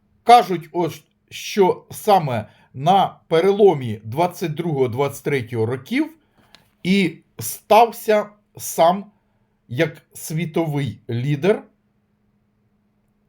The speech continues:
Карлос Алькарас. Ну, звісно, поки що один з світових лідерів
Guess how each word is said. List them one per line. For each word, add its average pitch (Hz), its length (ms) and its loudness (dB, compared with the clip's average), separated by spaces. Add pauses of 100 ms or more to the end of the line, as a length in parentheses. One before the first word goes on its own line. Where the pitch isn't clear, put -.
(100)
Карлос 160 520 2
Алькарас. 120 720 -6 (960)
Ну, 214 260 -6
звісно, 226 680 0 (220)
поки 220 300 4
що 208 420 0
один 156 580 4 (200)
з 135 340 -6 (380)
світових 151 840 -2 (220)
лідерів 160 540 -2